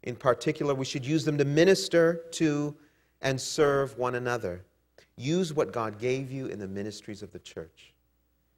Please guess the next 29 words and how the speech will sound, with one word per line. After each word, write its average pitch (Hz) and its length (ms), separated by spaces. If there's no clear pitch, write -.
We 113 120
just 110 180
had 123 160
an 117 100
annual 127 360
general 123 400
meeting 127 400
this 98 120
past 107 360
Wednesday. 95 480
We 139 100
reviewed 139 360
every 170 200
ministry, 170 600
every 185 320
ministry 180 400
taking 151 320
place 139 280
in 139 60
this 123 160
church - 400
today, 90 360
and 127 120
those 135 200
assigned 135 400
to 123 60
fulfill 123 380
the 117 120
needs. 113 480